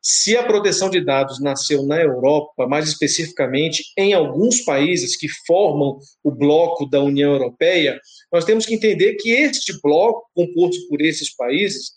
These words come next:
somados, estamos aí praticamente com o mesmo território que o Brasil. Então, se lá levaram décadas pra poder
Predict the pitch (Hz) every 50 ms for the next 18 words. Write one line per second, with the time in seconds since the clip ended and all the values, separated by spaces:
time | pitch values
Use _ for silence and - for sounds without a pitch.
0 | _ _ _ _ - - - - 226 214 175 175 190 226 254 226 196 156 156 147
1 | 175 180 - - - 208 214 220 214 196 208 214 208 208 226 220 220 220 - 185
2 | 196 220 214 - - 208 185 202 226 247 226 262 254 - _ - 233 262 302 -
3 | - - 170 185 226 254 233 208 170 - 180 156 156 143 147 135 127 - - -
4 | - - _ _ _ _ _ _ _ _ _ _ - - - _ _ - 147 -
5 | 202 220 220 214 - - 269 277 254 220 185 156 147 143 143 147 156 147 139 147
6 | 151 165 170 170 165 143 - - 160 190 208 202 202 - 147 135 135 131 127 -
7 | - - 147 139 135 - 135 131 131 139 147 147